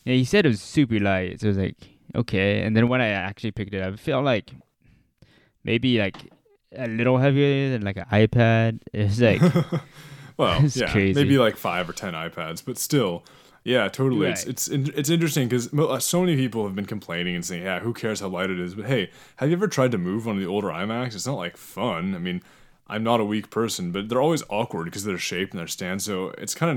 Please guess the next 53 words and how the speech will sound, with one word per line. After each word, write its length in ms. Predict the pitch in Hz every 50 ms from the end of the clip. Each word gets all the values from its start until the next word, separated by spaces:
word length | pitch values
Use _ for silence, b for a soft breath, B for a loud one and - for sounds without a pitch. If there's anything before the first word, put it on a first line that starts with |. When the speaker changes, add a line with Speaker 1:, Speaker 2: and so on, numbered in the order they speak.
| 120 -
Speaker 2:
ni-, 60 | -
like, 140 | 135 135 143
I 100 | 143 131
think 340 | - - 196 185 - - -
part 180 | - 123 127
of 100 | 139 120 117
it 100 | 98 92
being 220 | 107 104 98 90 87
lighter 380 | 90 101 98 92 87 85 - b b b b b b b b b b b _ _ -
is 200 | 117 120 107 117
good 260 | 127 127 127 127 117
for 120 | - 104 95
a 40 | 90
consumer 340 | 107 95 - 113 104 98
product. 440 | 92 - 107 101 95 85 80 90 -
The 80 | - 110
more 180 | 110 127 151
they 120 | 160 175 156
can 120 | 165 143 123
just 200 | 117 101 - -
make 220 | 107 107 107 -
the 80 | 120 95
computer 360 | 101 90 - - 113 92 92
disappear, 560 | 85 98 - - 90 - - 87 90 92 98
make 220 | 92 87 87 85
it 100 | - -
small, 520 | - - - - 85 87 90 90 90 90 85
and 200 | 78 78 85 - b b b b b b b b b b b _ _ _ - - -
I 60 | -
think, 200 | 120 143 139 135 -
I 80 | - 107
think 160 | 147 170 160
that's 160 | 139 - -
a 40 | 104
good 220 | 95 92 117 117 104
design 340 | 101 90 87 90 92 98 90
goal 180 | 87 78 82
for 140 | - - 101
the 80 | 90 90
consumer 460 | - 98 87 - - 113 95 90 80
iMac. 400 | - 80 82 78 78 80 80 87 - - _ _ -
Hopefully 300 | - 165 160 - 151 123
the, 140 | 101 104 90 82 - -
the 300 | - 67 64 - - 95
Pro 260 | 85 - 98 95 98
one 200 | 101 107 107 104
or 80 | 107 107
whatever 360 | 107 104 107 104 101 107 104
ends 160 | 90 92 90
up 140 | 95 87 82
being 360 | 90 92 92 92 87 87 87 b b b b b b b b b
a 20 |
little, 240 | - 90 90 82 -